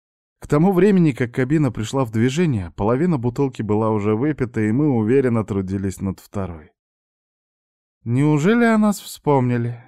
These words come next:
Глотнула водки и потянулась к соку, но тот кончился, и я поморщилась.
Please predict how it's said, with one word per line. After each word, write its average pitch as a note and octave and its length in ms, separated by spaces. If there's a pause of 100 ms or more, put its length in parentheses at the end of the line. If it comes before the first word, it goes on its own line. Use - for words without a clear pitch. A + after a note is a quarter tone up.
Глотнула A2 640
водки E3+ 400
и D#3 60
потянулась D3+ 680
к - 120
соку, G2 500
но C#3 160
тот F3 240
кончился, F3 680
и A#2 180
я C#3+ 120
поморщилась. C3+ 840